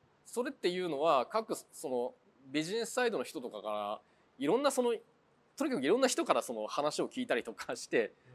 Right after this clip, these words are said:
Speaker 1: 情報を集めなきゃいけないんで、結局、あの、なんでかっていうと、その、コンテキスト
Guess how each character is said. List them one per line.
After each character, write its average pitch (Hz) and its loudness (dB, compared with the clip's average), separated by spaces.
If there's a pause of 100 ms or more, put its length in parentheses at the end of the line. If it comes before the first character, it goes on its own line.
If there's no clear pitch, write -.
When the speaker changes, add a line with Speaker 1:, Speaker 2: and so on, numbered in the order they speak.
(160)
Speaker 1:
情 170 -2
報 196 0
を 156 6
集 - 0
め 196 2
な 185 2
き 107 -4
ゃ - -2
い 92 -4
け 104 -8
な 101 -6
い 98 -10
ん - -14
で、 95 -6 (800)
結 240 -6
局、 - -20
あ 170 4
の、 180 0 (680)
な - -2
ん 214 0
で 208 -2
か 143 0
っ 127 -6
て 127 -4
い 117 -4
う - -4
と、 113 -6
そ 131 -6
の、 123 -4 (760)
コ 220 0
ン 226 0
テ 277 -2
キ 247 -4
ス - -8
ト 262 0